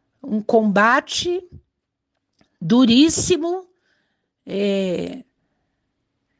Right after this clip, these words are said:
guerreiros e guerreiras valorosíssimos e que continuariam se tivesse, é, um maior respaldo, é, dos demais colegas, né? Então,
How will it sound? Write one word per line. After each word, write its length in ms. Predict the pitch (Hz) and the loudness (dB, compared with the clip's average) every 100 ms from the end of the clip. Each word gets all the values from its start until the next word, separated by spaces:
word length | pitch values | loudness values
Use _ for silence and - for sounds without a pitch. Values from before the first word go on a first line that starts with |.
| _ _ _ _ _ _ - | _ _ _ _ _ _ -6
guerreiros 760 | 175 240 240 233 269 269 220 | 2 2 4 2 2 0 -6
e 40 | |
guerreiras 680 | 220 220 220 220 214 208 202 | -4 -4 -4 -4 -2 -4 -4
valorosíssimos 1600 | 208 247 247 233 226 - - 226 311 - 277 330 339 - - - _ _ _ _ _ _ | -2 0 2 2 -2 -4 -4 0 0 0 -2 0 -2 -6 -10 -14 _ _ _ _ _ _
e 140 | - 233 | -8 -4
que 180 | - | -2
continuariam 1080 | 277 302 302 - 311 311 277 233 262 302 320 | 0 0 0 0 0 2 2 0 0 0 0
se 240 | 320 - 269 | -2 -6 -6
tivesse, 1000 | - 220 233 262 254 - 254 226 202 190 _ _ _ _ _ | -8 -4 -2 -2 -2 -6 -4 -2 -4 -6 _ _ _ _ _
é, 460 | - 208 202 202 202 | -8 -4 -2 -2 -4
um 100 | 214 | -4
maior 400 | 220 226 214 240 | -2 0 2 2
respaldo, 1120 | 220 240 - - 226 214 226 196 220 196 190 - _ _ _ _ - | 2 -2 -4 -4 0 2 2 -2 -2 -2 -4 -14 _ _ _ _ -14
é, 520 | 254 196 202 190 - | -8 -4 -4 -4 -6
dos 260 | 190 220 | -4 -2
demais 400 | 220 214 220 214 | 0 0 0 -4
colegas, 580 | - 214 202 170 170 170 | -2 -2 -2 -4 -6 -6
né? 240 | 220 233 269 - - | -4 -6 -8 -16 -10
Então, 600 | 220 226 247 247 269 | -10 -2 0 2 0